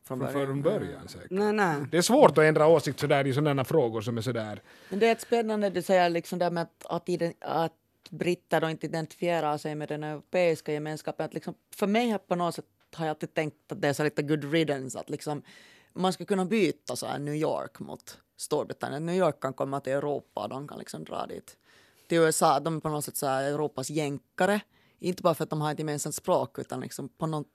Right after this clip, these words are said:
Speaker 1: på något sätt, förutom att det i Storbritannien ändå finns en fantastisk, eh, kultur. Nå, det finns det i New York också.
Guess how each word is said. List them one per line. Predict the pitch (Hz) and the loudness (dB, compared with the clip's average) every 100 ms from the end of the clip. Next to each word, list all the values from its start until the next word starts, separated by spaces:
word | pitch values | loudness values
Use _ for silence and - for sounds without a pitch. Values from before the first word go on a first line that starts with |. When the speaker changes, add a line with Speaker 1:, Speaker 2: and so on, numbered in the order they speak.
| - | -8
Speaker 1:
på | |
något | 151 139 | -4 -4
sätt, | 139 | -6
förutom | - 180 196 185 147 | -2 2 2 0 -4
att | 143 | -2
det | 139 - | -2 -4
i | 139 131 - _ _ _ _ | -8 -8 -10 _ _ _ _
Storbritannien | - 131 123 120 131 | -8 -8 -8 -10 -8
ändå | 135 131 | -10 -10
finns | 156 143 131 - | -8 -8 -8 -10
en | 135 _ - - _ | -12 _ -20 -20 _
fantastisk, | - 143 151 143 156 147 _ 143 - _ 139 | -2 0 0 -2 -4 -8 _ -14 -14 _ 0
eh, | 139 135 135 135 131 _ _ _ _ _ | 2 2 0 -2 -6 _ _ _ _ _
kultur. | 147 131 156 160 156 - _ _ _ _ - _ - | -2 0 0 0 -2 -12 _ _ _ _ -20 _ -6
Nå, | 147 143 | -6 -6
det | - | -14
finns | - - | -14 -10
det | 156 | -8
i | |
New | 156 | -6
York | 160 160 - | -6 -8 -10
också. | - | -18